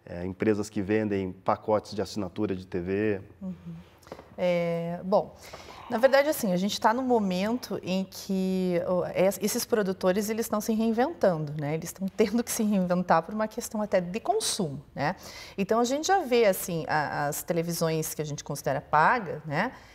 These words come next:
Speaker 2: É, trazendo outros formatos de consumo pra esses, é, atores, né? Pra esses atores. É, a própria T V aberta, ela já, ela teve algumas tentativas até de ter algum, alguns programas mais integrativos. Isso já vem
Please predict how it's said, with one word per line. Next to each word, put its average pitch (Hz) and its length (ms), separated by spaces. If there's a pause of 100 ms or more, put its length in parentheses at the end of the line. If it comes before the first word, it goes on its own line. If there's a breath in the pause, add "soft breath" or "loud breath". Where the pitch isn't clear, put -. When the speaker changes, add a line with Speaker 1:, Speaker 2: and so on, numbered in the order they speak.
(120)
Speaker 2:
É, 160 560
trazendo 202 400
outros 285 360
formatos 277 840
de 196 120
consumo 220 600
pra 233 220
esses, 233 600
é, 208 280
atores, 202 560
né? 185 160
Pra 175 140
esses 175 240
atores. - 400 (340 loud breath)
É, 190 320
a 196 80
própria 415 380
T 330 120
V 220 460
aberta, 180 760
ela 160 380
já, 185 220
ela 185 240
teve 330 500
algumas 175 360
tentativas 190 680
até 208 280
de 214 120
ter 233 200
algum, 214 260
alguns 208 460
programas 220 500
mais 220 240
integrativos. 233 1040
Isso - 260
já 247 120
vem 220 440